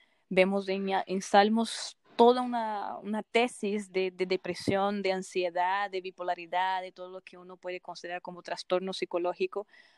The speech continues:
podemos encontrar solo en el libro de Salmos, por ejemplo. Entonces, yo entendí que Dios me estaba preparando para la psicología,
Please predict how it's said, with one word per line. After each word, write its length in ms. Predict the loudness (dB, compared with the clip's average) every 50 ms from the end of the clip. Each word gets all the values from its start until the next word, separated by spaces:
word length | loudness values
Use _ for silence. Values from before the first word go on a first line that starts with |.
| _ -2
podemos 340 | 0 0 0 0 0 0 -2
encontrar 400 | -2 0 0 -2 2 2 0 0
solo 240 | 4 4 4 4
en 80 | 4 2
el 80 | 2 2
libro 220 | 2 2 2 0
de 80 | 0 -2
Salmos, 400 | 0 4 4 4 2 0 -6 -6
por 160 | -6 -4 -2
ejemplo. 480 | -2 -2 -4 -4 -12 -10 -10 -12 -12 -12 _ _ _ _ _ _ _ _ -20 -20 _
Entonces, 1500 | -2 -2 0 0 2 2 2 2 2 0 -4 -4 -2 0 0 0 0 -2 -2 -2 -2 -2 -2 -2 -4 -6 -6 -10 -16 -16 _
yo 540 | -12 -10 -4 0 2 4 4 6 6 4 4
entendí 540 | 4 2 2 2 2 2 2 0 -2 -2 -2
que 180 | 0 -2 -2
Dios 260 | 0 0 -2 -2 -2 -2
me 100 | -4 -4
estaba 340 | -2 -2 -2 0 0 0
preparando 720 | 0 0 0 0 2 0 0 0 0 -2 -4 -4 -6 -8 -8
para 320 | _ 0 0 2 2 2
la 100 | 0 -2
psicología, 840 | -6 -6 -14 -12 -8 -6 -6 -8 -8 -8 -10 -8 -4 -4 -4 -4 -6